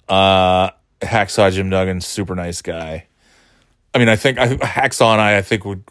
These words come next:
would get along just fine because he's, A, he's a very, very nice person, and B, he knows my family, so there's, so there's that. Um,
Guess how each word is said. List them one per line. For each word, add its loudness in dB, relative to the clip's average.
would -6
get 2
along 4
just -8
fine -2
because -6
he's, -12
A, 0
he's -6
a -8
very, -2
very -4
nice -10
person, -8
and -14
B, 2
he 0
knows 2
my -4
family, -2
so -4
there's, -6
so -4
there's -2
that. -8
Um, 2